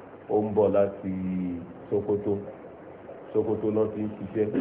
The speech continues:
Veterinary doctor ni wọ́n. So, wọ́n wá post wọn láti Sókótó yẹn,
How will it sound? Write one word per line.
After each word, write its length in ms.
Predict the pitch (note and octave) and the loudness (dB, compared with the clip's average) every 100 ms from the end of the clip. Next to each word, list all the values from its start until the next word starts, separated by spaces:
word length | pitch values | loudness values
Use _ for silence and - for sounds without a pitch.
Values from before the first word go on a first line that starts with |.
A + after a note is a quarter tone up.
| - - C4+ - - - - - - - - | 0 0 -2 -2 -10 -12 -12 -14 -16 -14 0
Veterinary 600 | G#2+ G#2 G#2+ A2 G#2+ G#2 | 2 2 2 2 4 2
doctor 420 | G2 F#2 - F2+ | 0 0 0 0
ni 160 | F#2 | 2
wọ́n. 220 | G2 G2+ G2+ - - - - - - - - - - - - | 2 2 0 -10 -16 -16 -16 -16 -18 -16 -16 -16 -18 -18 -6
So, 120 | G2 G2 F#2 F2 - - | -2 0 0 -2 -4 -2
wọ́n 200 | A2+ A2+ | 4 8
wá 160 | A2+ | 8
post 400 | - B2+ G#2+ - G#2+ | 6 0 0 -4 -4
wọn 300 | F#2+ F#2+ F#2 - - - - - - - - - - - - | 0 0 -2 -8 -14 -16 -16 -18 -18 -18 -18 -18 -16 -16 -8
láti 640 | G#2+ A#2 A2 - G2+ G2+ G2 | 4 4 4 0 -2 -2 0
Sókótó 500 | A2+ G#2+ A2 G#2+ A2+ | 0 0 0 0 2
yẹn, 260 | G2+ F#2 | 2 0